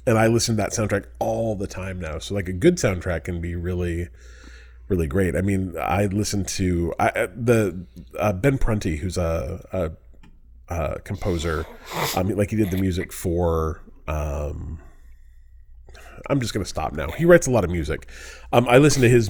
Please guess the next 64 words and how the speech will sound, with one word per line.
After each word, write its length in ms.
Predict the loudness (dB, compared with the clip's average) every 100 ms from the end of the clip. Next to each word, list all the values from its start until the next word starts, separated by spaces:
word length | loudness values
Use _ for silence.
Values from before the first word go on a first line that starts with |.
| 2
music 300 | 2 2 2 0
almost 300 | 2 2 0
every 160 | -2 0
day 140 | -2
while 160 | -2 -4
I 80 |
work. 320 | -4 -4 -8 -8 -2
Like, 160 | -2
just, 300 | -2 -4 -4
I've, 220 | -2 -2
he's 180 | -2 0
got 160 | 2 2
a, 320 | 2 0 -2
like, 160 | -4 -2
a, 280 | 0 0 -2
on 80 | -6
Spotify, 380 | -2 0 0 0
he's 100 | -2
got, 160 | -2 -2
like, 160 | -4
the 80 | -4 -6 -10 -6
Ben 260 | -2 -2 -2
Prunty 340 | -4 -4 -4
chill 380 | -4 -4 -2 -4
playlist, 640 | -4 -4 -2 -2 -2 -4 -10 -14 -16 -18 -8
and 80 | 2
that's 200 | 4 2
just 200 | -2 -2
what 120 | 0
I 40 | 0
work 220 | 0 -4
to 160 | -6 -4
all 240 | 0 0 0
day, 260 | -2 -4 -6 -4
eight 80 | -2
hours 160 | -4 -6
a 60 | -8
day. 240 | -10 -12
So 460 | -10 -8 -6 -6 -8 -12 -6
it, 180 | -4 -2
it 140 | -2
can 100 | 0
make 140 | 0 0
a 40 |
big 140 | -2 -4
difference. 380 | -6 -8 -10 -10 4
Anyway, 200 | 8 8
I'll 140 | 6
stop 200 | 4 2
talking 320 | 2 2 2 2
now. 40 |
How 80 | 4
about 140 | 4
you 80 | 4
guys? 240 | 4 2
What 60 | -2
do 40 |
you 60 | -2
think 100 | 0
about 160 | 0 0
soundtracks 460 | -2 -2 0 -2 -4
and 200 | -6 -4
sound 240 | -4 -4
design? 320 | -4 -4 -6